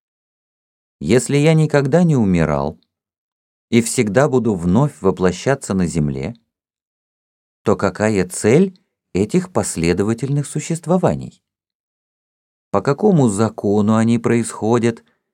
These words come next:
и к чему, в конце концов, приведут меня? Вероятно, я мог бы уловить этот закон и понять его, если бы вспомнил все или хоть некоторые минувшие существования.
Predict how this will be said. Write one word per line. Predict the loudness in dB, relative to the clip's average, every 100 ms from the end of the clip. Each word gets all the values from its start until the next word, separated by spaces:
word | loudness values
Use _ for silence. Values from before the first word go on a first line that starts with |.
| _ _ -2
и | -2
к | 0
чему, | 2 4 4
в | 2
конце | -2 0 -2
концов, | 0 -2 0 0 0
приведут | -6 -2 2 2 2 0 -2
меня? | -8 -8 -12 -16 _ _ _ _ _ _ _ _ _ _ _ _ _ _ _
Вероятно, | 0 2 4 2 2 2
я | 4
мог | 6 4 4
бы | 2
уловить | 2 4 4 4 2 0
этот | 0 0
закон | 2 0 2 2
и | 2
понять | 0 2 2 2 0
его, | 0 0 0 _ _ _ _ _ _
если | 0 0 2 2
бы | 2
вспомнил | 0 -6 -2 2 2 2 0 -2
все | -6 -14 0 4 4 2 _ _ _ _
или | 0 2
хоть | 2 2 -2 0
некоторые | -2 2 4 4 2 2 4 4
минувшие | 4 4 4 2 0 0
существования. | 0 -4 -4 -2 0 2 2 0 -2 -6 -10